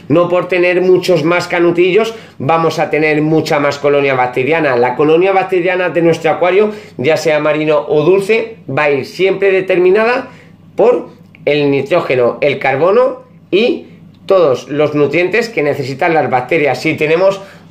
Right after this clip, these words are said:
un acuario en el cual las bacterias no van a tener con qué alimentarse,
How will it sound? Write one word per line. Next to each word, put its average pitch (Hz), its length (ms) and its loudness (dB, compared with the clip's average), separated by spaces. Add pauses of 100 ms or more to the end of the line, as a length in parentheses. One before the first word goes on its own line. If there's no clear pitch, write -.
un 190 160 2
acuario 175 560 0
en 151 140 0
el 139 120 -2
cual 160 280 0
las 120 180 -2
bacterias 156 500 -2
no 165 200 2
van 165 160 0
a 156 260 0
tener 160 340 0
con 123 200 0
qué 160 140 0
alimentarse, 156 760 -2